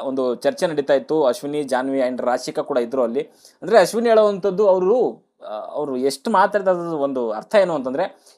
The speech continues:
ಇಲ್ಲಿವರೆಗೂ ಕೂಡ ಇನ್ನೂ ಅವರು ಅದನ್ನ ಒಪ್ಕೊಳ್ಳೋಕೆ ರೆಡಿ ಇಲ್ಲ. ಓಕೆ, ಅವಳು ಏನೋ ಮಾಡಿದಾಳೆ, ಕಂಟೆಂಟ್‌ಗೋಸ್ಕರ ಮಾಡಿದಾಳೆ, ಹಾಗೆ ಹೀಗೆ, ನಂದೇನೋ ಒಂದು ತಪ್ಪಾಗಿದೆ, but ಅದನ್ನ ಅವಳು ಎನ್‌ಕ್ಯಾಶ್ ಮಾಡ್ಕೊಂಡ್ಬಿಟ್ಲು. So ಅವಳು ಮೂರು ವರ್ಷದಿಂದ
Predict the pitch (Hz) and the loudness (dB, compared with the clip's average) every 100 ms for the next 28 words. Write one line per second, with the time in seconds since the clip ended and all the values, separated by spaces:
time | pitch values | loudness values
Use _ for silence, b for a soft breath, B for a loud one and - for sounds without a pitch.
0 | _ 147 185 226 277 214 196 202 165 156 | _ -4 0 4 6 6 6 0 2 2
1 | 151 220 247 202 202 160 190 143 127 160 | 2 0 2 4 4 2 2 0 2 0
2 | 160 123 127 139 113 - 113 165 135 - | 0 0 -2 -2 -2 -4 -4 0 -2 -4
3 | b - - 208 165 180 165 156 156 151 | b -2 2 6 6 4 2 2 2 2
4 | 143 139 156 151 147 151 143 139 139 139 | 0 0 -2 -2 -2 0 2 2 2 2
5 | 139 127 131 143 139 135 135 143 135 135 | 2 2 2 2 2 -2 -2 -2 0 0
6 | 131 - - 127 147 147 170 170 139 _ | -2 -8 -18 -8 -6 -4 -2 -2 -4 _
7 | - 131 135 135 123 113 139 139 131 160 | -12 -6 -2 -2 -2 -4 -2 2 2 2
8 | 165 160 156 131 156 180 170 185 190 139 | 2 0 2 0 0 0 0 2 0 -2
9 | 135 135 175 165 143 143 139 131 131 131 | -4 0 0 0 -4 -2 -4 -2 -2 -2
10 | b b b - 143 147 165 165 156 151 | b b b 2 2 2 2 2 2 0